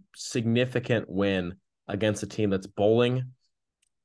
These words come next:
that's gonna be, do huge things for, for sort of turning this thing around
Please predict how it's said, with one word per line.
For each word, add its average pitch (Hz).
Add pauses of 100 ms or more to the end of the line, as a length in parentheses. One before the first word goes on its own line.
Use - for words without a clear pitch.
(280)
that's 113
gonna 120
be, 110
do 98
huge 101
things 101
for, 92
for -
sort 92
of 85
turning 104
this 98
thing 95
around 87